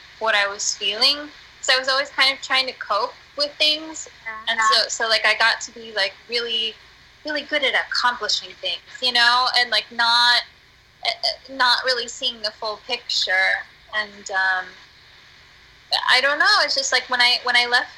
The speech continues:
Speaker 1: the U S, like, I just felt like my whole self kinda relaxed a little bit because I wasn't really involved in any of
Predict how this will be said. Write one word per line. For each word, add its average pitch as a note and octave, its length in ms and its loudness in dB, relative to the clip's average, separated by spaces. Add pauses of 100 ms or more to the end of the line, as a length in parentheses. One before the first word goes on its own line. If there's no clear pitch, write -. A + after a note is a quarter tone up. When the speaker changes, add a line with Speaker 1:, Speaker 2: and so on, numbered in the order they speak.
(120)
Speaker 1:
the C#4+ 80 -8
U C4+ 200 -4
S, B3 240 2
like, C4+ 140 -6
I A#3 100 2
just - 280 -4
felt A#3 200 0
like A#3 200 0
my A3 100 2
whole A#3 280 -2 (160)
self A3 360 -4
kinda A#3 220 -6
relaxed G3+ 640 0
a D4+ 60 -4
little D#4+ 320 -6
bit E4+ 400 2
because A3+ 520 -8 (400)
I B3+ 60 2
wasn't C#4 360 -2 (380)
really C4 560 0 (180)
involved A#3+ 720 -2
in A#3+ 120 -4
any A#3 300 -2
of A3+ 120 -4